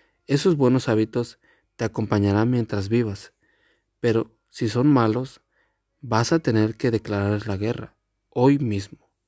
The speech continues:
Es verdad, no lo lograrás eliminarnos de un día para otro, pero recuerda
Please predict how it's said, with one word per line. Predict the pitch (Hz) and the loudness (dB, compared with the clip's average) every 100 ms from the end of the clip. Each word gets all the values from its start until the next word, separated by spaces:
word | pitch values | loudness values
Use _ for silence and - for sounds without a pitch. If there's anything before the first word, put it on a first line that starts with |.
| _ _ _ _ | _ _ _ _
Es | - 135 | -6 2
verdad, | 175 120 101 98 _ _ _ _ _ - | 4 4 0 -2 _ _ _ _ _ -6
no | 120 | 2
lo | 147 | 4
lograrás | 160 123 113 113 123 - _ _ _ | 4 2 2 2 -2 -8 _ _ _
eliminarnos | 131 117 107 101 104 113 117 117 | -4 0 0 0 0 -2 -2 0
de | |
un | 110 | 0
día | 107 107 | 2 0
para | 104 101 101 | 0 -4 -2
otro, | 135 - - - _ _ _ _ _ _ _ _ | -2 -4 -18 -20 _ _ _ _ _ _ _ _
pero | 123 107 | -4 0
recuerda | 101 - 120 131 165 170 | -2 2 2 2 -4 -6